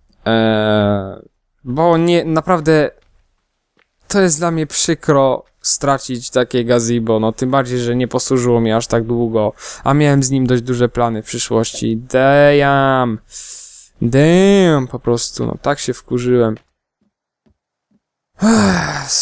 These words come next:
Jezus Chrystus, to po prostu człowiek gra w te The Forest, chce, żeby tu wszystko było ładnie, obóz, a jak przychodzi co do czego, to jep,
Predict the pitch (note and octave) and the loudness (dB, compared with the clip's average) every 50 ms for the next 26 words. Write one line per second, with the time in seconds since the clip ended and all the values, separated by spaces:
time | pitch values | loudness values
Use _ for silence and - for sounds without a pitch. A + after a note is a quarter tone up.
0 | - - - - - - - - - - - C#3 C3+ C3 B2 - - - - B2+ | 0 -2 -4 -4 -6 -6 -4 -4 -4 -4 -8 -12 -12 -10 -8 -8 -8 -6 -8 -8
1 | B2+ - - - B2 B2 - B2+ B2 - C3 C3 B2+ - - - A2+ - - F3 | -6 -6 -4 -4 -4 -6 -8 -8 -6 -4 -4 -2 -2 -2 -4 -6 -6 -4 -2 0
2 | F#3 F#3+ F3+ E3+ C#3 B2 - B2 A#2 B2 C3 C3 - - B2+ A2+ A#2 A#2+ - - | 2 2 2 0 -2 -2 -4 -6 -4 -4 -4 -4 -6 -8 -8 -6 -6 -8 -8 -6
3 | - A#2 A#2+ A#2 A2 A#2 - - - - - D3+ E3 D#3+ D3 C3+ B2+ A#2+ C3 B2 | -4 -4 -2 -2 -2 -4 -6 -6 -6 -4 -2 0 0 0 0 -2 -4 -6 -8 -8
4 | - - - E3+ - - - C3+ B2+ B2+ B2+ B2 A#2+ A#2+ B2 B2 A#2+ A#2+ A#2 A2 | -8 -6 -4 -4 -4 -4 -4 -4 -2 0 2 2 2 2 0 0 -2 -2 -2 -4
5 | G2+ C#2 D2+ A#2 B2+ A#2 G2+ G2+ G#2 - - - - C3+ C3+ C#3+ C#3+ B2+ A#2+ - | -4 -4 -2 0 0 0 0 -2 -4 -4 -4 -2 -2 0 0 2 2 0 0 -2
6 | - - C3+ - B2+ B2 B2+ B2 B2 A#2 A#2 A#2 - - A2+ A2 A2+ G#2+ - G#2+ | -4 -6 -4 -2 0 0 0 0 -2 -2 -2 -2 -2 -2 -2 -2 -2 -4 -4 -4
7 | G#2 G#2 G2+ G2 G#2+ B2 C3+ - - A#2+ - | -4 -2 -2 -4 -4 -4 -2 -2 -4 -4 -8